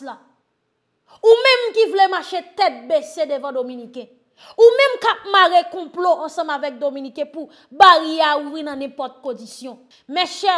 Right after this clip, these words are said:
dirijan nan wanamèt, silvouplè pran responsabilite. Nou kòmanse detente vakabon sa yo. Kòmanse detente ti vòlè, ti zenglendo sa yo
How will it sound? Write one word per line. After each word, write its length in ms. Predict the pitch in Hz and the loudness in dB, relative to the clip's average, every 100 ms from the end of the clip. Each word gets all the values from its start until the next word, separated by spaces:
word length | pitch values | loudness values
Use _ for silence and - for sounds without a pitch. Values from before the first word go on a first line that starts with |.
| 269 | -2
dirijan 480 | 226 320 285 294 285 | -8 -12 -10 -10 -10
nan 120 | 262 | -8
wanamèt, 420 | 262 254 240 233 | -8 -10 -16 -18
silvouplè 640 | - 254 214 208 - 196 170 _ _ _ _ _ _ _ _ _ _ _ _ | -20 -20 -20 -20 -20 -20 _ _ _ _ _ _ _ _ _ _ _ _ _
pran 200 | 339 349 | -8 -6
responsabilite. 1040 | 302 285 - 269 - 240 220 226 202 226 220 | -6 -8 -20 -20 -16 -14 -14 -18 -20 -18 -18
Nou 140 | 220 | -14
kòmanse 420 | 247 233 226 233 175 175 | -14 -14 -18 -18 -18 -12
detente 460 | 254 240 220 220 202 | -12 -10 -18 -18 -16
vakabon 500 | 190 190 185 185 170 | -18 -20 -20 -20 -20
sa 180 | 175 165 | -20 -20
yo. 100 | 165 _ _ _ _ _ _ _ _ _ _ _ | _ _ _ _ _ _ _ _ _ _ _ _
Kòmanse 600 | 427 392 370 330 - 359 294 - | 2 2 0 -6 -2 0 0 -2
detente 580 | 330 320 330 294 262 302 - | 2 2 0 -12 -10 -12 -10
ti 180 | 320 262 | -14 -6
vòlè, 380 | 285 254 262 254 | -4 -4 -6 -8
ti 120 | 277 220 | -18 -16
zenglendo 560 | 262 247 240 220 233 | -16 -14 -16 -14 -16
sa 240 | 220 208 180 | -14 -18 -20
yo 140 | 185 | -20